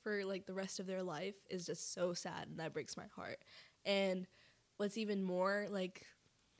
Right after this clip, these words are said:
sad to me or, like, makes me feel a little uncomfortable sometimes is that the fifth fact, women are more likely to get P T S D. So,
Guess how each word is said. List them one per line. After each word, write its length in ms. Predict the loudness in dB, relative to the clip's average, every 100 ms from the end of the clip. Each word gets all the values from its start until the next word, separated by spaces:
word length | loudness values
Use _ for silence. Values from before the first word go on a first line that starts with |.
| _
sad 400 | 0 6 6 4
to 100 | 0
me 300 | -2 0 2
or, 100 | 2
like, 220 | 2 2
makes 300 | -2 -4 -2
me 140 | 0 0
feel 220 | 2 4
a 60 | 6
little 260 | 6 4 0
uncomfortable 580 | -4 -4 -4 -2 -2
sometimes 640 | 0 0 0 0 0 0 -2
is 220 | 0 0 0
that 340 | 2 2 0 -6 -20 -20 -8
the 80 | 4
fifth 260 | 6 6
fact, 460 | 6 6 6 2 -14 -20 -20 _ 2
women 260 | 6 6
are 100 | 6
more 220 | 6 6 6
likely 340 | 4 4 2
to 80 | 2
get 160 | 0
P 140 | -2 -4
T 140 | -2
S 180 | -4 -4
D. 240 | -4 -4 -6 _ _ _ _
So, 260 | -4 -4